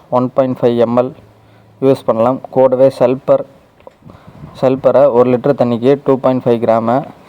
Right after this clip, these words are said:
சல்பர் சேர்த்து ஸ்ப்ரே பண்ணலாம். ஓப்ரான் மற்றும் சல்பரையும்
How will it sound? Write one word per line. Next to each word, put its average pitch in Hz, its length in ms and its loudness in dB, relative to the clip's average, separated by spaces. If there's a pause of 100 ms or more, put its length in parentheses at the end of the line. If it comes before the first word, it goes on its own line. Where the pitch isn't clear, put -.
சல்பர் 123 380 -2
சேர்த்து 120 340 0
ஸ்ப்ரே 117 240 2
பண்ணலாம். 113 400 0 (600)
ஓப்ரான் 135 500 2
மற்றும் 120 300 -2
சல்பரையும் 127 540 0